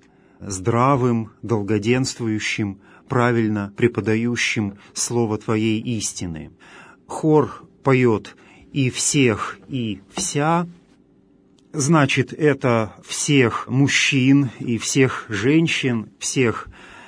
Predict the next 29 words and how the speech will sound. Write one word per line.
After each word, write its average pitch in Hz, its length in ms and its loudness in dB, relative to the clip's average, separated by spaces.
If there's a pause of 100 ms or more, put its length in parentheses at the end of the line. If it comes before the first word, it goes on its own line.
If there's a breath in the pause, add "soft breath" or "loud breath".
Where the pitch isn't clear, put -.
(180 loud breath)
братьев 120 520 -2
и 104 40 -8
сестёр. 170 640 0 (320 loud breath)
Дело 127 240 2
в - 80 -8
том, 123 220 2
что 113 320 -2
в 113 100 -2
русском 123 380 -2
языке 110 540 -4 (360 soft breath)
местоимения 131 1080 0 (180)
и 131 160 -2
прилагательные 123 1040 2 (220 loud breath)
во 120 140 2
множественном 117 600 2
числе 151 640 0 (100)
не 131 160 4
изменяются 117 800 2
по - 300 -6
родам. 143 560 0 (320 loud breath)
Всех - 640 0 (280 soft breath)
это 123 320 0
относится 107 920 -2
в 110 80 -2
русском 117 380 0
языке 120 520 0
и 107 180 -2
к 104 100 -8
мужчинам, 110 680 -2